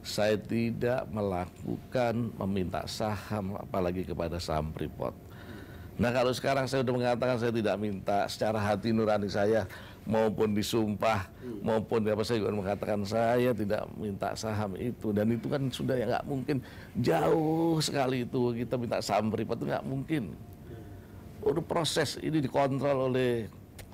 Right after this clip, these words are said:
Speaker 1: Stock Exchange di New York,
Speaker 2: Iya.
Speaker 1: dan ini semua dikontrol. Apa yang harus kita lakukan lagi kalau sekarang ini kan isunya malah dibesar-besarkan,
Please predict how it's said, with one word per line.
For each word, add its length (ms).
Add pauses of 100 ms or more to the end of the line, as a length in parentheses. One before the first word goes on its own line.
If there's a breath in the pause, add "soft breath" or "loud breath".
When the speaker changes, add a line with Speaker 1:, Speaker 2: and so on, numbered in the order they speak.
(300 loud breath)
Speaker 1:
Stock 360
Exchange 320
di 120
New 180
York, 240 (160)
Speaker 2:
Iya. 160 (100)
Speaker 1:
dan 240
ini 160
semua 320
dikontrol. 560 (1080 loud breath)
Apa 320
yang 240
harus 240
kita 160
lakukan 320
lagi 240
kalau 240
sekarang 320
ini 320
kan 320
isunya 480
malah 320
dibesar-besarkan, 960